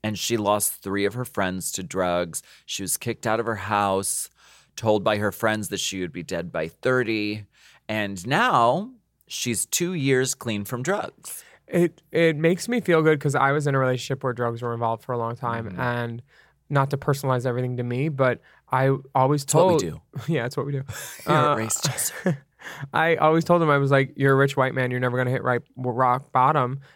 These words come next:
Speaker 2: You won't get clean until you do that." And he eventually hit rock bottom. And the Vivienne was right. It's, it
Speaker 1: Yeah.
Speaker 2: takes, like, a complete, like, realization, like, "Wow, I was up there and now I'm down here in the gutter and nobody's on top of me. Oh, I'm doing something wrong."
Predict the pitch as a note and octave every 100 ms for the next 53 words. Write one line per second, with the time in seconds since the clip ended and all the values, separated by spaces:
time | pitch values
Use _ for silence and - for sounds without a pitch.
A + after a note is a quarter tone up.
0 | _ _ C#3+ C3+ C3 C3+ B2+ - D#3+ F3+
1 | C#3 C#3 C3+ C3+ B2+ C3 G3+ C#3 B2 -
2 | _ - B2 B2 C3 B2+ C3 C3+ C3 A#2
3 | B2 B2 C3+ D3+ B2 A#2+ B2+ A#2+ B2+ B2
4 | C3 B2 B2+ D#3 C3 B2 B2 C3+ - G#2
5 | B2 - - - - C#3 D#3 C#3+ C3 C3
6 | B2+ C3+ C#3 A#2+ C3+ B2 B2 C3 B2+ B2
7 | C3+ C3+ C3 B2+ - - _ C#3+ D3 C3+
8 | C#3 C#3+ C#3 C#3 C#3 D3 C#3+ B2+ C3 C3+
9 | C#3 C3 B2+ B2+ B2 C#3+ C3+ B2 C#3 D3+
10 | C3 - B2+ C3 C3+ C3 B2 A#2 - C#3+
11 | D#3+ - - B2 C#3 - - - - _
12 | _ D3+ C3+ C3 C3 C#3 B2+ - D#3 E3
13 | B2+ A#2+ A#2 A2 D#3